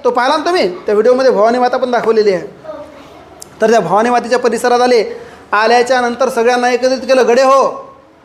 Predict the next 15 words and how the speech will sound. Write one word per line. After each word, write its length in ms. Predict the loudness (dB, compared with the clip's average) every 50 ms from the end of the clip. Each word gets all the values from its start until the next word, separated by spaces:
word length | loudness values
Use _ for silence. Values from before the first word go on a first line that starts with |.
| -20 _ _ _ _ -12 -6
आम्ही 260 | -2 -2 -2 0 -2
जात 180 | 0 0 0 0 0
आहोत, 280 | 0 2 2 2 2 0 -2 -8 -12 -18 -20 -20 -20 -20 _ _ _ _ -20 -20 _ -20 -20 -16 -8 -4
परंतु 320 | -2 -2 -2 -2 0 0
आमचं 340 | 2 2 0 0 -2 -4 -4
जर 160 | -2 0 0
काही 180 | 2 2 0 2
बरं 220 | 2 2 2 2
वाईट 160 | 2 0 0
झालं 360 | -2 -2 -2 0 0 0 0 -2 -6 -14 -20 -20 -20 -20 -20 -20 -20 -20 -20 -20 -20 -20 -20 -14 -6 -2
तर 100 | -2 0
मात्र 320 | 0 0 0 0 0 0
धीर 280 | 0 0 0 0 0 0
सोडू 240 | 0 0 2 2 2
नका. 540 | 0 0 0 2 2 2 2 0 -2 -4